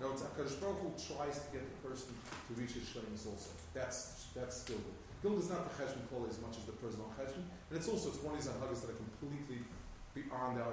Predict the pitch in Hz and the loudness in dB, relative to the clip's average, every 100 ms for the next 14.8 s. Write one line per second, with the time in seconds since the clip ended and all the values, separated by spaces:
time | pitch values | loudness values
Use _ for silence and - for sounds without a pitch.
0 | 110 113 110 107 104 - - 98 - 104 | 4 4 2 -2 -4 -6 -8 -10 -10 -10
1 | 101 107 101 - 101 - - - - - | -6 -4 -4 -4 -4 -4 -8 -12 -14 0
2 | 151 185 220 196 - 165 - - - 123 | 8 10 12 10 8 6 4 2 2 4
3 | 127 127 120 - 131 - - - - - | 4 4 2 4 4 4 0 -4 -12 -2
4 | 123 - - - - 123 117 - 120 - | 0 0 -2 -10 -4 -4 -2 0 0 2
5 | - 135 123 120 - 139 139 131 - 151 | 2 2 2 0 -2 0 2 2 0 -4
6 | - 165 185 202 180 - - - 143 131 | -4 4 6 8 6 4 -4 -2 2 2
7 | 135 - 175 175 160 139 - 139 127 - | 2 0 4 4 4 0 2 2 2 0
8 | - - - 120 117 117 117 - - 127 | -4 -12 -6 -2 0 2 0 -2 -2 0
9 | 107 104 98 - - - - - - 107 | 0 -2 -6 -8 -8 -4 -4 -2 2 4
10 | 156 160 143 165 160 143 127 123 127 131 | 6 6 6 6 6 6 4 6 4 4
11 | 117 123 117 127 120 120 117 - - - | 2 2 2 2 4 6 4 0 -6 -6
12 | 113 127 - - 147 147 143 120 123 120 | 0 2 2 4 6 6 4 4 4 4
13 | 113 107 110 113 107 104 104 113 104 143 | 2 -2 -4 -2 -2 -2 -4 -4 0 4
14 | 165 160 135 131 185 196 - | 4 4 0 0 2 2 2